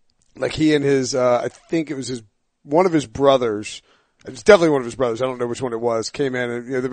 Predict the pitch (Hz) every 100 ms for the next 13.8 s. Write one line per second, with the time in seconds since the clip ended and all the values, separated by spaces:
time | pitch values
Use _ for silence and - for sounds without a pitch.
0 | 127 117 _ _ _ _ _ _ _ 101
1 | 104 101 92 - 135 80 135 131 127 127
2 | 123 123 127 135 127 120 135 123 120 113
3 | - 135 131 139 127 123 - 123 113 139
4 | 127 123 113 - _ _ _ - 151 139
5 | 139 135 131 123 120 120 117 131 131 -
6 | 147 139 127 143 147 147 143 - 165 147
7 | 135 143 151 123 151 143 139 139 - 160
8 | 143 113 139 127 - - 123 127 123 147
9 | 143 135 143 147 139 139 131 123 120 120
10 | - - 170 175 381 - 285 208 175 -
11 | 220 226 147 120 120 - 127 101 95 _
12 | _ - 143 143 139 123 - 127 139 120
13 | 110 87 101 127 90 95 -